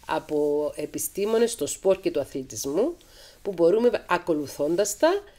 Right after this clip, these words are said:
να κάνουμε καλύτερο το σώμα μας, για παράδειγμα. Ή μπορούμε να κάνουμε Skype session, εάν έχουμε την οικονομική δυνατότητα, με τον προσωπικό μας γυμναστή, για παράδειγμα. Όσοι έχουν προσωπικό γυμναστή. Εμείς έχουμε εδώ στο σπίτι έναν προσωπικό γυμναστή, ο οποίος γυμνάζει το πρόσωπό του, <laughs> δηλαδή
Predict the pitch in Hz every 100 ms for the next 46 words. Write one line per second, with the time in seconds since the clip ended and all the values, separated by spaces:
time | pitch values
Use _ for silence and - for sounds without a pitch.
0 | - - 190 190 175 185 208 214 185 160
1 | 160 170 185 226 269 415 339 185 143 139
2 | 131 123 113 110 - - - _ - 226
3 | 180 175 156 147 214 277 220 220 240 208
4 | - - 180 180 - 147 147 - 254 254
5 | 170 165 160 160 160 151 151 147 147 143
6 | 143 139 139 135 143 147 156 147 - 302
7 | 262 196 165 165 165 143 - 127 151 180
8 | 277 320 403 254 139 - - - - -
9 | - 156 - 127 131 - - - 139 -
10 | - - - - - 113 - - - -
11 | - 170 190 202 190 220 240 - 170 147
12 | 139 135 143 - 147 143 185 - 381 311
13 | 240 165 147 165 202 175 170 165 - -
14 | 120 - 160 202 -